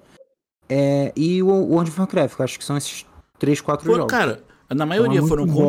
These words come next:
Speaker 2: continuações, foram continuações, tá
Speaker 1: É,
Speaker 2: ligado?
Speaker 1: todos
Speaker 2: A
Speaker 1: foram.
Speaker 2: maioria
Speaker 1: Só o World of
Speaker 2: foram
Speaker 1: Warcraft
Speaker 2: conti-,
Speaker 1: não foi.
Speaker 2: e, e, e o World of Warcraft é o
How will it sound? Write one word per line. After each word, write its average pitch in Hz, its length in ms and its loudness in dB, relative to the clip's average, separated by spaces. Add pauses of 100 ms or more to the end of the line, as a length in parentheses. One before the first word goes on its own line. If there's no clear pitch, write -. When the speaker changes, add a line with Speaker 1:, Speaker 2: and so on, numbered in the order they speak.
Speaker 2:
continuações, 143 760 -2 (140)
foram 139 300 -2
continuações, 160 1000 -8 (360)
tá 113 60 -10
Speaker 1:
É, - 20 -8
Speaker 2:
ligado? 120 180 -2
Speaker 1:
todos 143 180 0
Speaker 2:
A - 40 -12
Speaker 1:
foram. 123 140 -4
Speaker 2:
maioria 127 240 -4
Speaker 1:
Só 147 180 0
o 151 140 0
World 151 200 2
of - 0 -
Speaker 2:
foram 127 80 0
Speaker 1:
Warcraft 147 320 0
Speaker 2:
conti-, 151 40 -8
Speaker 1:
não 143 60 -6
foi. 117 220 -8
Speaker 2:
e, 147 140 -6 (140)
e, 180 100 -10
e 208 40 -6
o 202 60 -2
World 147 280 0
of 151 180 0
Warcraft - 340 -6
é 170 40 -2
o 175 100 -2